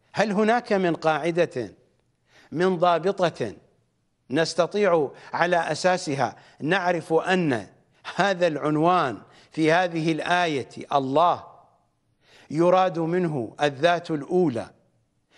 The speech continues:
وفي هذه الآية يراد منه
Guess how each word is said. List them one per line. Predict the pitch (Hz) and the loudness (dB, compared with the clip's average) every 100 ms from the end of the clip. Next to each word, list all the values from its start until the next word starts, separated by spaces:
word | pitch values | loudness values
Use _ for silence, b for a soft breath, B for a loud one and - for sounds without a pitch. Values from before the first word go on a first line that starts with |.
| b | b
وفي | 139 143 151 | -6 0 2
هذه | 170 170 160 165 | 2 0 -2 -4
الآية | 156 175 175 160 131 - - _ _ _ | 0 0 0 0 -4 -10 -20 _ _ _
يراد | 135 156 165 156 | 0 2 2 0
منه | 156 170 175 131 101 | -2 0 0 -2 -6